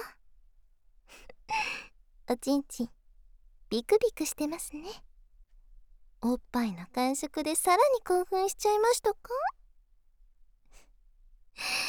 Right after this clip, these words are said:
そんな先生に朗報です。先生、そのままヘコヘコって動いてもいいんですよ。はい。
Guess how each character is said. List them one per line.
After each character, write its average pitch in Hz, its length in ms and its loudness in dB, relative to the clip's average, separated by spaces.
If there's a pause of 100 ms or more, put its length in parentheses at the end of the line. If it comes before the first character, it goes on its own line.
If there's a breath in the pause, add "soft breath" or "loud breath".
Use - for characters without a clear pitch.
(960 loud breath)
そ 254 320 2
ん 415 80 2
な 440 120 8
先 381 260 2
生 370 220 2
に 220 160 0
朗 214 220 6
報 - 80 -6
で 480 60 6 (220)
す。 - 180 -4 (1080)
先 277 240 0
生、 - 180 -10 (920)
そ - 180 2
の 214 140 4
ま 220 140 4
ま 220 160 2
ヘ 392 220 6
コ 320 200 0
ヘ 440 180 2
コ - 180 -6
っ - 20 -4 (140)
て 285 140 -2
動 302 160 0
い 302 60 -2
て 285 140 -4
も 247 160 -8
い 277 40 -10
い 330 40 -4 (120)
ん 453 40 -8
で 415 80 -6
す - 160 -6
よ。 - 60 -18 (1400)
は - 240 -12
い。 494 40 -6